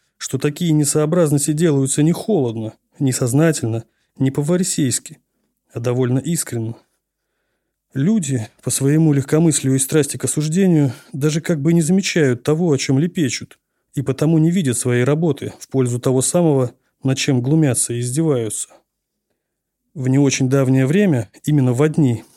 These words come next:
предшествовавшие освобождению помещичьих крестьян от крепостного состояния, был явлен весьма крупный и внушающий пример такой неправой укоризны,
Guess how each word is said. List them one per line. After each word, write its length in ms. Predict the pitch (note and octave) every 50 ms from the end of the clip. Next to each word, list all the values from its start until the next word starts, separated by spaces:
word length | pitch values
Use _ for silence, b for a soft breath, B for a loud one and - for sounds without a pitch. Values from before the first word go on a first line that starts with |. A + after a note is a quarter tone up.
| _ _ _
предшествовавшие 720 | - C#3 C3+ C3 - D3 C3 - - - B2 A#2+ - - B2+
освобождению 640 | B2+ - C3+ C3 C#3+ C#3 C#3 - D3 B2+ B2+ A#2+ A2+
помещичьих 560 | - C3+ C3 C3 B2 - - - C3+ B2+ -
крестьян 480 | - C3+ C#3+ - - D3 C#3 B2 A2+ A#2+ -
от 80 | - -
крепостного 600 | - - - - C3+ C3 - - C#3+ B2+ B2 B2
состояния, 760 | A#2+ - - - - C#3 D#3+ F#3 F#3+ F#3 E3 C#3+ C3+ - b b b b b b b b b
был 180 | C#3 C3 C3
явлен 360 | C3 C#3+ D3 D3+ C#3+ D3 D3+ D3
весьма 320 | C#3 D3 - - D3 C#3
крупный 520 | C#3+ - D#3+ F#3+ F#3 - C#3 B2 A2+ - - -
и 80 | C#3
внушающий 640 | B2+ B2 D3+ C#3+ - - E3+ C#3+ C#3 C3+ - - C3
пример 380 | - C#3 C#3+ D3+ E3 F3 E3+ E3+
такой 340 | - D3 C3+ - C#3+ C#3+
неправой 400 | C#3+ D3+ C#3+ D#3 D3+ C#3+ C3 C3+
укоризны, 640 | C3 C3 C3+ E3 E3+ F3+ F3+ B2+ A#2 A#2 A2 A2